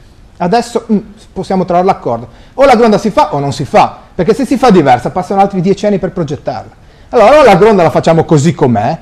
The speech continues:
in tempi brevissimi, o la Liguria continuerà a essere pre-, in preda al traffico quotidiano.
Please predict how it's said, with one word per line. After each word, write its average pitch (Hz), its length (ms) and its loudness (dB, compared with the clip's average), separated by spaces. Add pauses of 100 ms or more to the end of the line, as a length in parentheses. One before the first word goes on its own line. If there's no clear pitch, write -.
(240)
in 170 180 0
tempi 196 280 2
brevissimi, 151 760 -2
o 240 180 0
la 175 80 2
Liguria 220 400 0
continuerà 202 460 -4
a 190 80 -2
essere 196 340 -6 (960)
pre-, 202 200 4
in 190 200 2
preda 214 360 4
al 165 180 2
traffico 170 500 -4
quotidiano. 165 1040 -2